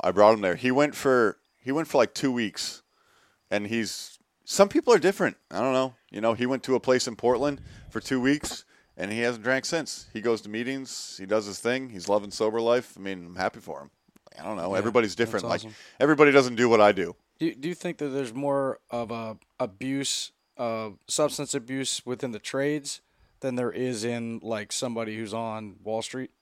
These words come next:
Speaker 2: Or do you think it's equivalent and it's just
Speaker 1: I think it's
Speaker 2: different jobs?
Speaker 1: I think it's equivalent.
Speaker 2: Yeah.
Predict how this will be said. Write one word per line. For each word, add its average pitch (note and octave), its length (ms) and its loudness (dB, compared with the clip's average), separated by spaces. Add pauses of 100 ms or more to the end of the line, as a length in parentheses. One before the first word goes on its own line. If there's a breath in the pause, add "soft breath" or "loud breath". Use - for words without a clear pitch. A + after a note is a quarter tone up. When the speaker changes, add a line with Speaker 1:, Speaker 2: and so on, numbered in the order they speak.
(320)
Speaker 2:
Or A#2 60 -10
do B2 40 -6
you B2+ 60 -6
think C#3+ 220 -2
it's - 160 -4
equivalent A2+ 560 -2
and A2 300 -8
it's - 260 -10
just - 500 -8 (580)
Speaker 1:
I - 60 -10
think G2+ 200 -8
it's F2 60 -2
Speaker 2:
different C3 280 0
jobs? A2 520 -4
Speaker 1:
I F#2+ 80 -6
think A2 140 -6
it's - 120 -14
equivalent. E2 520 -10
Speaker 2:
Yeah. A2 240 -12